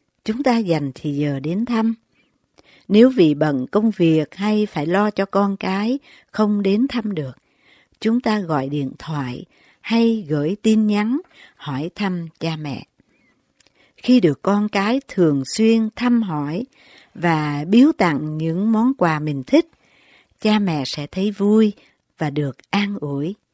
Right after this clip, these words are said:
Nhất là thấy rằng dù có gia đình riêng, các con vẫn yêu thương và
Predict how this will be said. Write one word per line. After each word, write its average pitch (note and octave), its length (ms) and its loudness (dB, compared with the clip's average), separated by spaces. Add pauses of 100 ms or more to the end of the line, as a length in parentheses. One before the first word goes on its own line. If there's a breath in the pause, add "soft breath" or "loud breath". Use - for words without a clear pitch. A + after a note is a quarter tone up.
(680)
Nhất C#4+ 220 2
là E3 360 0
thấy A#3 220 2
rằng D#3+ 320 0 (420)
dù D#3+ 500 6 (400)
có A3 100 4
gia A#3+ 240 6
đình D#3+ 240 0
riêng, G#3 440 4 (460 soft breath)
các A3 240 -4
con G3 340 0
vẫn D3 360 -6
yêu G#3 260 2
thương G3 460 0
và C#3+ 140 -6